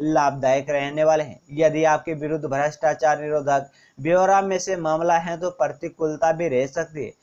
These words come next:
धन में लेन देन से पूरी पारदर्शिता व सावधानी बरतने की भी जरूरत होंगी। रात को भी भारी भोजन से बचने की ब-, जरूरत होने वाली है। गायों को रोटी दें। और आज फर्मा के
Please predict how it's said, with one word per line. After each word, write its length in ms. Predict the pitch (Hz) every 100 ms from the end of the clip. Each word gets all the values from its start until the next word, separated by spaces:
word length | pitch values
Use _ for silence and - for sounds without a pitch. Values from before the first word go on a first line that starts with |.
| _ _ 139
धन 340 | 160 180 214
में 140 | 214
लेन 320 | 208 180 190 190
देन 160 | 190
से 140 | 190 190
पूरी 320 | - 170 180
पारदर्शिता 640 | 180 160 156 165 160 175
व 160 | 170 170
सावधानी 640 | 165 147 135 135 127 147
बरतने 540 | 156 139 139 156 147 156
की 160 | 170
भी 160 | 165 170
जरूरत 380 | 143 135 139 147
होंगी। 300 | 165 160 117 - - - 147
रात 340 | 156 160 160 165
को 280 | 139 170
भी 120 | 156 160
भारी 380 | 147 143 156
भोजन 380 | 151 143 143 156
से 180 | 156 170
बचने 500 | 139 143 139 160 160
की 180 | 156 160
ब-, 240 | 156 151
जरूरत 380 | 147 143 151 156 160
होने 180 | 156
वाली 240 | 160 156 165
है। 300 | 151 151 165 - - 135
गायों 420 | 143 160 170 185
को 400 | 185 175 165 180 185 - -
रोटी 440 | 160 165 156 180
दें। 240 | 180 175 117 - _ _
और 100 | 147
आज 140 | 160 170
फर्मा 460 | - 170 175 185
के 400 | 190 185 170 165